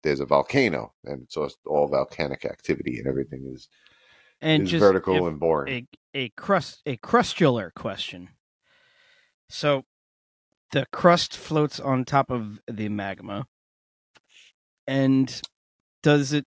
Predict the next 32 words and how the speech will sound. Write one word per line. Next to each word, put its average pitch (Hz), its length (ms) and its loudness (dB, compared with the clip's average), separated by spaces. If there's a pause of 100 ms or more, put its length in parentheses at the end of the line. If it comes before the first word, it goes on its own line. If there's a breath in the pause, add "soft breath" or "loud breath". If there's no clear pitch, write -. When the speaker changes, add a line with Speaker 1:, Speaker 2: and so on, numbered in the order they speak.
(220)
Speaker 2:
work 156 320 2
the 156 100 0
same 139 400 2
way 131 220 0
that 127 260 -4
ice 123 320 -2
floating 117 460 -2
on 110 240 -4
water 113 320 -2
does? - 580 -16 (840)
That 113 240 -2
the 110 240 -8
solid 139 580 4
is 113 260 -6
slightly 131 680 -2
less 117 380 -4
dense 123 720 -6 (1120)
than 117 280 -2
the 113 160 -4
extreme 117 580 -6
liquid? 190 600 -2 (1700)
Speaker 1:
Density 117 580 4
Speaker 2:
So 98 60 0
it 104 60 6
Speaker 1:
is 123 140 0
the 104 60 -6
Speaker 2:
floats - 40 -8
to - 120 -4
the 120 100 -2
Speaker 1:
key, - 60 -8
Speaker 2:
top? 131 120 -2
Speaker 1:
yes. - 380 -4